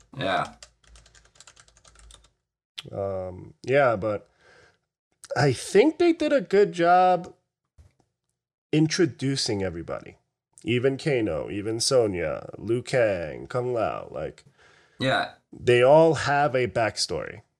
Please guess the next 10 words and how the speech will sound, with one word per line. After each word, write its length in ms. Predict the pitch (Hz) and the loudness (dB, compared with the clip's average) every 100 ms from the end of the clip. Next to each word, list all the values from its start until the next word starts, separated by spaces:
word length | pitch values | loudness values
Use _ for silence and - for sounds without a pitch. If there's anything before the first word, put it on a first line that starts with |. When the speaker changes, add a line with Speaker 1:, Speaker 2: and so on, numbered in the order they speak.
| _ | _
Speaker 2:
and 200 | 104 107 | -4 -2
you 180 | 104 117 | -2 -6
kinda 640 | - 131 123 120 110 101 - _ _ _ _ | 0 2 2 0 0 -4 -8 _ _ _ _
Speaker 1:
Well, 320 | - 196 185 180 | 0 2 2 0
Liu 220 | 220 226 | 0 0
Kang 420 | 202 170 165 165 156 | 0 2 2 2 0
and, 240 | 143 139 | 0 0
um, 720 | 131 123 117 117 110 107 110 _ _ - | 0 2 2 2 -2 -6 -12 _ _ -10
Liu 220 | 127 131 | -2 -2
Kang, 560 | 113 120 107 95 92 | 0 -2 0 -2 -4